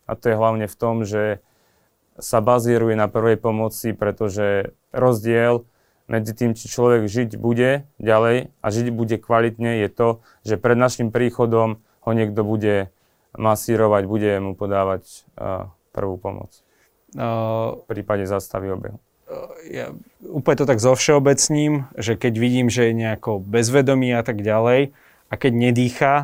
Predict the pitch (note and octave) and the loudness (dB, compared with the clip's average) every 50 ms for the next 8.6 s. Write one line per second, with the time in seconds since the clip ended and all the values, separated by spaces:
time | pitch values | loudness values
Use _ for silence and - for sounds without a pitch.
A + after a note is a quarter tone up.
0 | C#3+ - _ _ _ C#3 B2+ B2 A#2+ - C3 B2+ B2+ B2 A#2 - - - A#2+ A#2 | -2 -10 _ _ _ 4 4 4 4 4 2 2 2 0 0 0 -2 -2 -2 0
1 | B2 A#2+ A#2+ A2+ G#2+ A2+ G#2+ A2+ A2 - - A#2+ B2 A#2 A2 A2 G#2+ - - C3+ | 0 0 0 0 0 0 0 0 0 0 -2 -2 -2 -2 -2 -4 -4 -4 -2 0
2 | C3+ C3+ C#3+ D#3 D3+ C3+ - - B2 A#2 A#2 A2+ G#2+ A#2 A#2 A2 - - - - | 0 2 2 2 2 0 0 -2 0 0 2 2 2 0 0 -2 -4 -12 -20 -20
3 | _ _ _ - A2+ A2 - - - B2 A#2 A#2+ A#2 A#2 A#2 A2+ A#2 - - A#2 | _ _ _ -4 -4 -4 -2 0 0 0 2 2 2 2 0 0 -2 -2 -2 0
4 | A2+ A2+ A2+ - A#2 A2 - - _ A#2+ A2+ A2+ A2+ A2 A#2+ A2+ A2+ G#2 G2+ A2 | 0 -2 -2 -2 -4 -4 -4 -4 _ -4 -2 -2 -4 -4 -4 -4 -4 -2 -2 -2
5 | A2 - - B2 A#2 G#2+ G#2 G2+ G2 - A#2 - - - G2+ G2+ G#2+ G#2 G#2 G#2+ | -2 -2 -4 -6 -6 -6 -6 -8 -8 -8 -8 -8 -6 -4 -2 -2 -2 -2 -2 -2
6 | G#2 G2+ G2+ G#2 G#2 G2+ G#2 G2 G2 _ _ _ - A2 G#2+ G2+ - A2 G2 - | -2 -2 -2 -4 -4 -6 -8 -10 -12 _ _ _ -2 -2 -2 -2 -2 -4 -4 -2
7 | - A2 G2 G#2 G2+ - - - B2 A2 G#2+ G2+ G2 G2 G2 F#2+ G2+ A2+ A2+ _ | -4 -4 -4 -4 -6 -8 -10 -12 -8 -6 -4 -4 -4 -6 -6 -8 -10 -12 -12 _
8 | _ _ _ _ _ _ - - - - - _ | _ _ _ _ _ _ -14 -14 -14 -16 -20 _